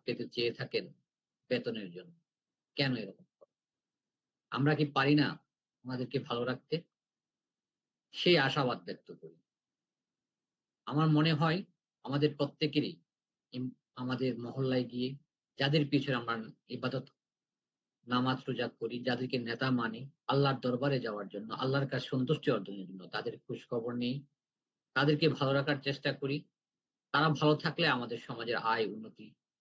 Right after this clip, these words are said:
আরো ভালো হবে। আমরা কেউ কারো মুখোমুখি, সবাই আল্লাহর মুখোমুখি। উনি হয়তোবা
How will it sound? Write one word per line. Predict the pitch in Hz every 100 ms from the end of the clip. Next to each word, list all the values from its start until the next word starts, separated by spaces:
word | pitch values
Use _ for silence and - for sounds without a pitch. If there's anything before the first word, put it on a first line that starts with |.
| 131
আরো | 135
ভালো | 127 110
হবে। | 90 _ _ _ _ _ _ _ _ _ _ _ _ _ _ _ _ _ _ _ _ _ _ _ _ _ _ _ - 139 147
আমরা | 160 180 170 185 - _ _ -
কেউ | 180 175
কারো | 156 139
মুখোমুখি, | 131 123 - 120 104
সবাই | - 147
আল্লাহর | 135 131 120
মুখোমুখি। | 113 - - - _ _ _ _ _ _ _ _ _ _
উনি | 123 127
হয়তোবা | 131 127 127 113 98